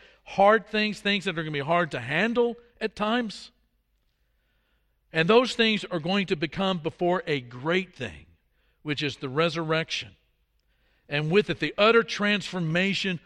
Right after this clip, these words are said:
of the universe. Now, one of the things, if you read the Bible all the time, you, you begin to see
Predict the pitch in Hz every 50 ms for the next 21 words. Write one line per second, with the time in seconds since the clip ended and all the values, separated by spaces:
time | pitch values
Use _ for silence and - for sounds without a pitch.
0 | _ _ - 180 190 196 196 190 147 - _ _ _ - 170 170 160 156 180 180
1 | 180 170 117 120 101 - - - - - - - _ _ _ _ _ _ _ _
2 | _ _ _ _ _ _ _ _ _ _ _ _ _ _ _ _ _ _ _ -
3 | 170 - 180 175 226 277 311 339 294 208 180 - - 185 185 175 - 185 190 131
4 | 170 175 165 208 240 269 262 247 185 139 185 180 185 180 165 - 127 107 95 90
5 | _ _ _ _ - 180 202 226 233 208 214 - - 180 170 160 156 147 156 170
6 | 175 175 180 - - 180 175 165 156 185 156 214 247 262 226 226 175 - - 196
7 | 180 147